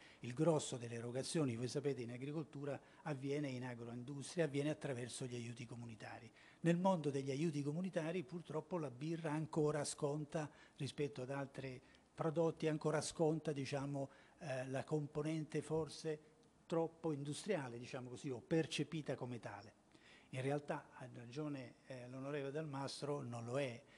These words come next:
ma rispetto al vino, l-, diciamo, le famose tre T magiche, quindi trasformazione, tradizione, territorio,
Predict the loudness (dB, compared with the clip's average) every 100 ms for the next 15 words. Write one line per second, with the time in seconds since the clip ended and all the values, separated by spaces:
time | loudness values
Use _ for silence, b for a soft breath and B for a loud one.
0 | B B B B -2 -2 -4 -8 -6 0
1 | 0 4 6 4 2 0 2 0 -2 -8
2 | -12 -10 -6 -2 0 -2 -2 -2 -2 -2
3 | -2 -2 -2 -4 0 2 0 0 -2 2
4 | 2 2 -4 -6 -6 -6 -6 -4 -4 -2
5 | -4 -4 -6 -6 -2 0 0 0 -2 2
6 | 4 4 0 -6 -6 0 2 2 0 -2
7 | 4 4 6 6 10 10 10 6 4 4